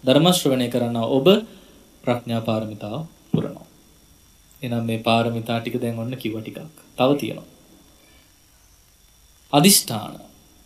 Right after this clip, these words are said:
දැන් මම අදිෂ්ඨාන කරගත්ත අද පැය දෙකක් බණ කියන්න ඕනේ කියලා. ශ්‍රාවකයෝ එක දන්නේ නැහැ. දැන් ඉතින් අදිෂ්ඨාන කරගන්න ඕන. තවත් ඉතින් අහන්න තියෙනවා ටිකක්. ඒ ටිකත් කොහොම හරි අහනවා කියලා අදිෂ්ඨාන කරනවා. වාඩි වෙනකොට දන්නේ නැහැ මෙහෙම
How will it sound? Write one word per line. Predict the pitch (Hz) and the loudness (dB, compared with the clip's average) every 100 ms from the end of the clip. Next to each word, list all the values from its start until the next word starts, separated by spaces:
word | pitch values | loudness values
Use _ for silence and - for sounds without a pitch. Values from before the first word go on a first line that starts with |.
| _ _ - | _ _ -4
දැන් | 139 135 | 0 4
මම | 131 131 | 4 4
අදිෂ්ඨාන | 127 - 131 127 | 4 2 2 2
කරගත්ත | 123 120 123 120 - | 4 4 2 2 2
අද | 139 143 | 4 4
පැය | 135 127 127 | 4 4 4
දෙකක් | 120 113 160 165 - - - - _ _ - | 2 0 -4 -4 -10 -20 -20 -20 _ _ -8
බණ | 110 113 | -6 -4
කියන්න | 117 113 143 | -2 -2 0
ඕනේ | 117 113 - - | 0 -2 -4 -10
කියලා. | - - - _ _ _ - - _ _ _ - | -14 -20 -20 _ _ _ -20 -20 _ _ _ -6
ශ්‍රාවකයෝ | - 131 151 156 147 | 4 6 6 8 8
එක | 151 | 8
දන්නේ | 127 135 | 4 2
නැහැ. | 127 | 4
දැන් | 127 135 | 4 4
ඉතින් | 156 156 | 4 4
අදිෂ්ඨාන | 143 139 - 135 131 | 4 2 2 2 4
කරගන්න | 127 127 120 | 4 4 2
ඕන. | 147 | 2
තවත් | 147 120 120 | 4 4 4
ඉතින් | 123 117 | 0 -2
අහන්න | 113 131 131 | 0 2 2
තියෙනවා | 120 185 214 202 | 4 6 6 4
ටිකක්. | 196 180 165 - - - - - _ _ _ | 0 -6 -12 -18 -20 -20 -20 -20 _ _ _
ඒ | 123 123 | 2 4
ටිකත් | 139 165 165 | 6 4 6
කොහොම | 147 156 | 6 8
හරි | 160 240 - - - - - - | 6 4 0 -8 -20 -20 -20 -8
අහනවා | 131 156 170 147 143 | -2 2 4 6 6
කියලා | 147 170 | 4 2
අදිෂ්ඨාන | 156 - 120 104 | 2 -2 -6 -6
කරනවා. | 104 - 117 | -10 -8 2
වාඩි | 127 170 185 | 4 6 6
වෙනකොට | 180 180 185 | 4 2 4
දන්නේ | 170 165 | 4 4
නැහැ | 175 160 | 4 4
මෙහෙම | 160 | 6